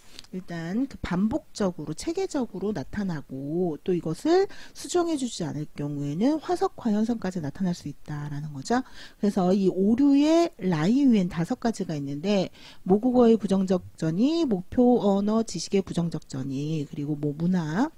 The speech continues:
부정적 전이 등등해서 다섯 가지가 있는데 그중에 가장 대표적인 게 모국어의 부정적 전이와 목표 언어 지식의 부정적 전이에요. 근데 목표 언어 지식의 부정적 전이를 다른 말로 과도한 일반화라고 이야기를 하는 거죠.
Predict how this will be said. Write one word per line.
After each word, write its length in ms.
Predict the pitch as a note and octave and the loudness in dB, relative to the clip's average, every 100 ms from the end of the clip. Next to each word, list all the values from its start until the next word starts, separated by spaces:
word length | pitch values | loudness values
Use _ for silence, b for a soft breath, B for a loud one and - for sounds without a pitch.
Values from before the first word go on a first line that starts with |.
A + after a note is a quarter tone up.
| - - - - - - - E3+ - | -20 -20 -20 -20 -18 -14 -4 -4 -2
부정적 380 | - F#3 F3+ | -2 -2 -2
전이 240 | - D3+ D3+ | -4 -4 -4
등등해서 420 | E3+ D#3+ D#3+ D#3+ | -6 -4 -4 -4
다섯 280 | F3 E3 G3+ | -6 -6 -4
가지가 320 | G3 F#3+ F3 | -4 -2 -4
있는데 380 | D3 D3+ A3+ D4+ B B B B | -4 0 0 0 B B B B
그중에 380 | - A3 C4 A#3+ | 4 4 6 2
가장 260 | F#3 F#3+ F#3+ | 0 -2 -2
대표적인 500 | E3 F3 E3+ D#3+ D#3 | 0 0 0 -2 -2
게 80 | |
모국어의 460 | D#3 D#3+ A3 B3+ A3 | 0 0 4 6 4
부정적 420 | - E3+ D#3+ - | 2 -4 -4 -6
전이와 560 | D3+ C#3+ D#3 G3+ C#4+ D4 b b b - | -6 -6 -2 2 2 0 b b b -4
목표 560 | F3 - - E4+ D#4 | -4 -2 2 4 4
언어 300 | F3+ D#3 D#3 | 2 0 -2
지식의 580 | - D3 - C#3+ A#3 C4 | -4 -8 -8 -2 2 2
부정적 520 | - F3 G3 F#3+ - | 0 0 0 0 -6
전이에요. 320 | C3 A#2 B2+ | -8 -8 -8
근데 180 | C3+ D3+ | -8 -8
목표 320 | D3+ - C4+ | -8 -2 2
언어 180 | A#3+ A3 | 4 4
지식의 340 | G3+ D#3+ F3 E3+ | 0 -6 -4 -4
부정적 440 | - F3 E3+ - | -4 -6 -6 -6
전이를 340 | D#3+ D3 D3 | -8 -6 -8
다른 260 | C#3+ D3 D3+ | -6 -6 -6
말로 320 | D3+ C3 F3+ | -6 -4 -4
과도한 580 | - - C#3+ D3+ E3 G#3 | -6 -10 -6 -4 -2 -2
일반화라고 1300 | A#3+ D#4 D4+ D4 D4 E4 D4+ - - - - C#3 F3+ | -4 -4 -4 -4 0 0 0 -4 -20 -18 -10 -8 -4
이야기를 400 | F#3 C#3 C#3+ D3 | -4 -4 -6 -4
하는 180 | G#3 A#3+ | -2 0
거죠. 460 | F3+ - D#3+ A#3 | -2 -6 -4 -4